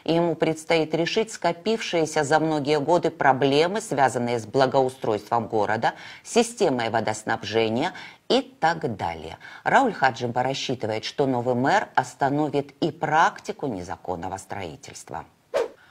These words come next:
А вот абхазский правозащитник Асида Шакрыл попыталась на этой неделе обратить внимание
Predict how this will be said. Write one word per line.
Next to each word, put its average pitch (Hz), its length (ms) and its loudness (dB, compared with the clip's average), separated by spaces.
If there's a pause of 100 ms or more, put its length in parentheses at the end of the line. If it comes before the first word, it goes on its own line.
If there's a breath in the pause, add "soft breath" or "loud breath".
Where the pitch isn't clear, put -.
(440 loud breath)
А 202 60 6
вот 247 380 0
абхазский 370 600 0
правозащитник 180 1000 -2
Асида 269 420 -4
Шакрыл 135 480 -6 (240 loud breath)
попыталась 269 720 0
на 277 160 0
этой 269 240 -2
неделе 240 420 0
обратить 214 640 -2
внимание 202 500 -2